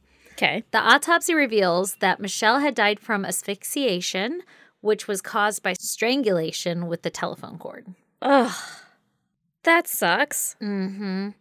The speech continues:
Speaker 1: Oh, that's terrible.
Speaker 2: Yeah. And so they also find that she had been sexually assaulted, and they were able to recover the semen.
Speaker 1: Mm.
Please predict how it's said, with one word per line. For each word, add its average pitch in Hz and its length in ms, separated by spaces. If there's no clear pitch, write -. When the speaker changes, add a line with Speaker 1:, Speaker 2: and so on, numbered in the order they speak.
Speaker 1:
Oh, 294 140
that's 294 220
terrible. 233 760
Speaker 2:
Yeah. 190 480
And 233 120
so 226 240
they 220 260
also 320 460
find 170 880
that 170 580
she 233 260
had 208 140
been 185 180
sexually 185 640
assaulted, 302 520
and 214 140
they 220 120
were 214 240
able 220 300
to - 140
recover 185 760
the 185 100
semen. 196 520
Speaker 1:
Mm. 220 460